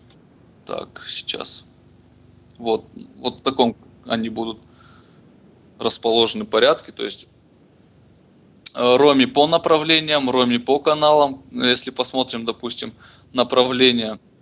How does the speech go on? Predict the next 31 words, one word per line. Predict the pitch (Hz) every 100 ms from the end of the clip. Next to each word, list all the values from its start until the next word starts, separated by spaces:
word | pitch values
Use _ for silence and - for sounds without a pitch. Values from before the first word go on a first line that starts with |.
| -
какое-нибудь, | - 110 113 110 104 - _ _ _ _ _ _ _ _ _ - - _ _ _ _ _ _
ну, | 127 113 - -
икс | 120
си | - 139
эм | 131
джи, | 120 120
к | -
примеру, | 113 110 107
да, | 113
посмотрим | 139 117 - 117 -
направление, | 113 113 120 120 160 175 127 - _ _ _ _ _ _ _ -
где | 127 117 123
стоимость | - 139 123 120 135
лида | 127 127
составила | - 113 - 120 113 113 110 - - -
двести | 117 123 131 -
два | 117 123 117
рубля | 117 120 117
в | -
среднем, | - 120 117 113 107 - - - _ _ _ _ _ _ _ -
м, | 123 123 120
то | - 143
увидим, | 139 143 135
что | 139 127
роми | 127 139 147 131
по | 117 113 123 120 117
икс | 123 -
си | - 131
эм | 127
джи | 127 127
был | 113 117 110